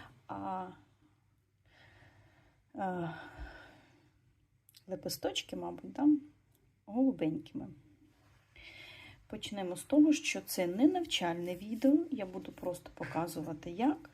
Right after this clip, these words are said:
це робити. А ви підбираєте і дивіться вже самі як. Робимо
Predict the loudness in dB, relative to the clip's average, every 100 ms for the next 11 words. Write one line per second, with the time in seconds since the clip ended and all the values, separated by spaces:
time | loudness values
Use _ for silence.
0 | _ -12 -8 -6 -6 -6 -6 -4 0 0
1 | -2 -10 -14 -14 -10 -2 0 0 -4 -8
2 | -8 -2 0 2 2 0 -2 -4 -4 -10
3 | -14 -14 -18 _ -6 0 0 0 -2 -4
4 | -8 -6 -4 -6 -6 -8 _ -4 -2 0
5 | 0 0 0 -4 -12 -2 -2 0 -2 -2
6 | -2